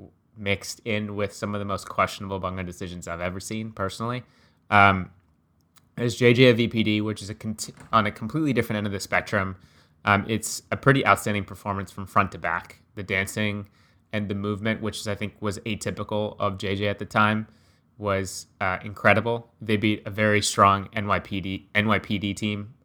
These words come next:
uh, at that competition. And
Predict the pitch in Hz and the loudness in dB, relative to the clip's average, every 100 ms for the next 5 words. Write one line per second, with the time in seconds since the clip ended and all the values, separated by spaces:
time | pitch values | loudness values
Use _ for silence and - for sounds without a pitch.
0 | - 101 87 98 - 95 92 - _ _ | -2 -2 0 -4 2 2 0 -6 _ _
1 | - 104 95 110 107 110 101 - _ - | -6 -2 -2 -2 -4 -4 -6 -10 _ -20
2 | _ _ _ 110 101 95 95 90 | _ _ _ -4 0 0 0 -4